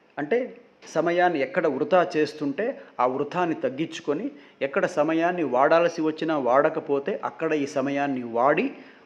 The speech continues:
మనం ఈ కొత్త పది కాన్సెప్ట్స్ నేర్చుకుంటే ఈరోజు మనము అర్థవంతంగా, మీనింగ్ఫుల్గా, ప్రొడక్టివ్గా గడిపినట్టు లెక్క. మిత్రులారా, అబ్రహాం లింకన్ గదిలోని గడియారానికి,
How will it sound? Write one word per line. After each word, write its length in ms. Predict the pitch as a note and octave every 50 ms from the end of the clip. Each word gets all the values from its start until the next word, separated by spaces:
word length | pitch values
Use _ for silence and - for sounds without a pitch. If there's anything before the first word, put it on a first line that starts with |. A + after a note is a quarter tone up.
| -
మనం 280 | B2 C#3 D3 F3+ A3+ A3+
ఈ 120 | F3 D3+
కొత్త 340 | D3 - D#3 C#3+ D3 - F#3
పది 240 | E3+ - C#3+ C#3 C3+
కాన్సెప్ట్స్ 640 | A#2 C3+ C3 C#3+ D#3+ D3 - F#3+ E3+ - - - C3+
నేర్చుకుంటే 760 | A2+ B2 C3 - - - - C#3+ C3 A#2 A2+ D3+ G#3+ B3 - - - - - _ _ -
ఈరోజు 460 | D#3+ F3 F#3 F#3+ G3 G#3 A3 G#3 G3+
మనము 480 | G3 F3 D#3 D3+ C#3+ C#3 B2+ A#2 - - - - B2
అర్థవంతంగా, 880 | C3 - - - - F3 E3 D3 C#3 B2+ - C3+ B2+ A#2+ B2 A#2+ A#2
మీనింగ్ఫుల్గా, 840 | A#2 A#2 C3+ D#3 E3+ F3+ F#3 F#3 F3+ - - - B2+ B2+ A#2+ B2+ B2
ప్రొడక్టివ్గా 680 | A#2 - C#3 C#3+ D#3 F3+ F3+ - - F3 D3+ D3 D#3 D3+
గడిపినట్టు 560 | D3 B2+ B2+ A#2+ B2+ B2 B2 A#2 A#2+ - D#3+
లెక్క. 260 | C3+ A2 G2+ - - - - - - _ _ _ _ _ _ _ _ _ _ _ _ _ _ _ _ _ _ _ _ _ -
మిత్రులారా, 560 | C#3 C3+ - E3 D3 C3+ B2 A#2+ A#2+ A#2+ C3 - - - _ _ _ _ _ _ _ _ _ _ _ _ _ -
అబ్రహాం 520 | - C3 C3 - F3+ F3+ F#3 F#3 F#3 F3+ E3+
లింకన్ 500 | D#3+ D#3+ D#3+ D#3 - E3+ D#3 D3+ D3+ - - - - - - - - - - - _ - - B2+ C3+
గదిలోని 640 | D3 C#3+ C#3+ D#3 D#3 D#3 D#3+ D#3+ D#3+ D#3 D3 C#3 A#2+ C3+
గడియారానికి, 840 | B2+ C3 C#3+ D3+ D3 C#3+ C#3+ C3+ C3 B2+ B2 B2 B2 - D3+ C#3+